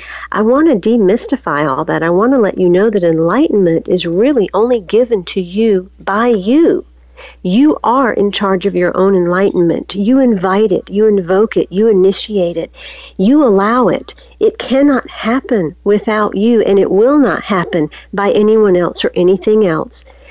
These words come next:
So the first part of my book, Your Journey to Enlightenment, is about letting go of the bondage and the replication that we all are and the servitude and all these places in life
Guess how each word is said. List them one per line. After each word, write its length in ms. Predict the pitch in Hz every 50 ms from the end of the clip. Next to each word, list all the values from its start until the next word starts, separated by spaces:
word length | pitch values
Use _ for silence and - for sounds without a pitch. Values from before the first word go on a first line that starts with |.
| - - -
So 160 | - - 247
the 80 | 220 240
first 380 | - - 285 294 285 - - -
part 320 | - - 262 254 262 254
of 120 | 247 -
my 140 | 202 196 185
book, 340 | 180 175 226 233 233 - -
Your 120 | 202 185
Journey 340 | 175 - 196 202 208 208 202 190
to 160 | - 196 185
Enlightenment, 680 | 175 170 175 175 180 196 - - 196 180 175 170 - _
is 280 | - - 247 277 262 254
about 600 | 220 185 - 196 190 208 247 269 262 208 - - - - - - - - - - _ -
letting 420 | 190 208 226 240 240 254 233 196
go 540 | 170 196 190 202 226 240 240 185 156 156 -
of 420 | - - 165 185 185 156 - - - -
the 180 | 151 - 190
bondage 680 | 160 185 175 180 214 240 233 185 165 151 131 - - - -
and 220 | - 196 202 185 180
the 60 | 180
replication 880 | 170 196 202 - - 202 - - - - 196 196 220 214 - - 214 196
that 160 | 180 - -
we 160 | 165 175 165
all 240 | 165 160 156 156 151
are 220 | 151 160 160 160 165
and 140 | 175 190
the 40 | 190
servitude 960 | 196 - - - 196 196 214 226 214 233 - - - - 180 170 160 160 -
and 140 | 160 151 -
all 280 | - - 233 247 269
these 320 | 262 - 240 233 208 - - - - - - - _
places 640 | - - - 226 233 269 269 - - 240 208 180 190
in 180 | 185 180 185
life 340 | 185 175 175 165 165 165